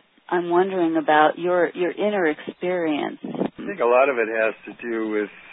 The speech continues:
Speaker 2: uh, in music, being a good listener, listening for things, more than, say, trying to make a mold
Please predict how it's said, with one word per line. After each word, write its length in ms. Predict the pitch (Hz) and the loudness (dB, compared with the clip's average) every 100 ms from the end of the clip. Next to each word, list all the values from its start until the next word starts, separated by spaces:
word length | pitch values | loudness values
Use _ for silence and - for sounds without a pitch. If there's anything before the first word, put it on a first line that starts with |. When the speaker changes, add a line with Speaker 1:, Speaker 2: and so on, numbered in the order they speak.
| - | -12
Speaker 2:
uh, 760 | 123 110 107 104 101 _ - | -2 2 4 4 0 _ -12
in 140 | 117 113 | -10 -4
music, 420 | 131 151 107 101 | 0 0 0 -4
being 260 | 120 117 101 | -6 -6 -4
a 20 | |
good 160 | 110 107 | -4 -2
listener, 540 | 113 - - 95 90 - - - - - _ 107 | -2 -4 -10 -10 -12 -18 -20 -20 -20 -20 _ -8
listening 460 | 120 - 104 92 - | -6 -6 -10 -10 -10
for 140 | 98 - | -12 -10
things, 300 | 98 92 95 - - - | -10 -10 -16 -14 -16 -4
more 180 | 127 135 | 4 4
than, 260 | 120 113 104 | 4 0 -2
say, 380 | 117 107 110 101 - | 2 2 2 -2 -2
trying 320 | 117 113 113 101 | 2 2 2 -4
to 60 | 104 | -4
make 240 | 104 101 | -4 -4
a 60 | 98 | -6
mold 400 | 104 107 107 | 2 6 6